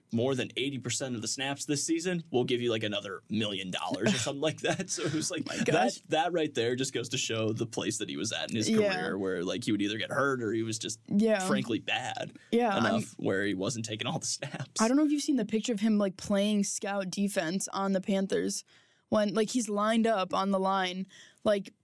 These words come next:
Speaker 2: playing
Speaker 1: No, I have
Speaker 2: defense when he was there. I'm like, that's because of just, like, they were
Speaker 1: No
Speaker 2: so unsure
Speaker 1: way.
Speaker 2: about him. I don't know what they were, I think, yeah, it was, like, scout defense. I don't know what was
Speaker 1: Wow.
Speaker 2: happening, but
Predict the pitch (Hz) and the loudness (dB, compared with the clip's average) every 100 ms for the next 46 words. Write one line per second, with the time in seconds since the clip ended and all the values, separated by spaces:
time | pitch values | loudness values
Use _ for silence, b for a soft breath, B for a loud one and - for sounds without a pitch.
0 | - - 220 117 - 208 196 190 214 214 | -6 2 4 4 4 2 0 0 0 0
1 | 220 202 196 - - 208 208 208 202 190 | 2 2 0 -6 -2 2 4 2 2 2
2 | 202 208 196 190 214 208 - - 214 233 | 2 4 2 2 2 0 -4 0 2 2
3 | 262 262 240 220 185 214 202 196 185 B | 0 0 0 0 -4 -4 -4 -6 -8 B
4 | B B 127 226 214 165 - - 101 - | B B 0 2 2 0 2 2 2 0
5 | 220 226 196 185 196 220 285 339 196 196 | 0 0 0 0 0 0 2 2 2 0
6 | 202 247 214 208 269 254 196 175 185 202 | 0 0 0 0 0 0 0 0 -2 -4
7 | 196 - 190 185 202 202 190 202 208 208 | -2 -4 -4 -4 -4 -2 -2 0 0 0
8 | 202 B B - 262 247 185 202 196 208 | -2 B B -2 2 2 4 2 2 0
9 | 196 190 196 208 202 185 - | 0 -2 0 2 2 2 -2